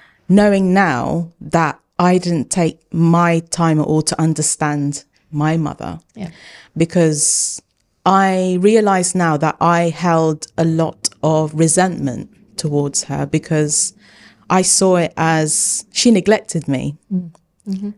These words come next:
Speaker 1: That's how I saw it.
Speaker 2: Yeah.
Speaker 1: And she tried to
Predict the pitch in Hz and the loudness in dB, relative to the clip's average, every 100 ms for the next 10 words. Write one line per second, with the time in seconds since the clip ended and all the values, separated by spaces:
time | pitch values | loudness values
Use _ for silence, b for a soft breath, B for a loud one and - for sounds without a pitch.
0 | - 185 185 - 175 156 151 - 165 135 | -4 -4 -2 -2 -2 -2 -2 -2 -2 -2
1 | - _ - 220 - - B B B 170 | -6 _ -16 -14 -14 -16 B B B 0
2 | 165 - - 185 180 175 175 175 175 - | 0 0 0 2 2 2 0 -2 -4 -10
3 | _ _ _ _ _ _ _ _ _ - | _ _ _ _ _ _ _ _ _ -2
4 | 233 233 240 - - 220 214 208 208 202 | 2 2 0 -4 -4 0 2 2 2 0
5 | 202 202 - | -2 -4 -8